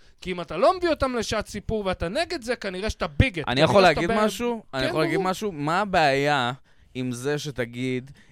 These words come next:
Speaker 2: אם אתה רוצה לקחת את הילד שלך לשעת סיפור, אחלה. אני לא רוצה לקחת את הילד
Speaker 1: אם
Speaker 2: לשעת
Speaker 1: אתה
Speaker 2: סיפור,
Speaker 1: רוצה
Speaker 2: אבל, רגע, רגע,
Speaker 1: אוקיי.
Speaker 2: אבל אני, אני לא רוצה, כי זה מוזר בעיניי.
Speaker 1: אז אני אומר לך מה.
Speaker 2: רגע,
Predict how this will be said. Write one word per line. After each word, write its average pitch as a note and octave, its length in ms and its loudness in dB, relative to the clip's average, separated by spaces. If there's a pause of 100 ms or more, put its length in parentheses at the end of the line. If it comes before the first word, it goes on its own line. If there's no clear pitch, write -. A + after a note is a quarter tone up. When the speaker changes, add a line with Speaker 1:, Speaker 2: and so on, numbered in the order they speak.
(100)
Speaker 2:
אם G#3 200 -2
אתה E3+ 240 4
רוצה E3 280 4
לקחת A#2+ 340 -4
את - 40 -20
הילד A2 320 -8
שלך - 220 -6 (320)
לשעת A2+ 300 -8
סיפור, G#2 400 -12 (440)
אחלה. C3+ 360 0 (300)
אני F#3 240 -2
לא G3 200 6
רוצה F#3 220 2
לקחת A#2 320 -6
את - 60 -10
הילד A#2+ 140 -2
Speaker 1:
אם B2 60 -6
Speaker 2:
לשעת B3+ 140 -2
Speaker 1:
אתה - 100 4
Speaker 2:
סיפור, D#4 220 2
Speaker 1:
רוצה C#4+ 40 4 (200)
Speaker 2:
אבל, A3+ 160 4
רגע, E3 220 2
רגע, D#3 180 2
Speaker 1:
אוקיי. C4+ 280 -4 (120)
Speaker 2:
אבל F3+ 440 4
אני, F#3 260 0
אני A3 180 2
לא C4+ 140 10
רוצה, F3+ 260 0 (200)
כי E3+ 80 -12
זה D#3+ 100 -6
מוזר D3 420 -2
בעיניי. A#2 440 -6
Speaker 1:
אז A#3 60 -8
אני A2+ 100 -14
אומר C#3+ 140 -10
לך A3 100 -14
מה. C4+ 220 -16
Speaker 2:
רגע, D#3 280 -2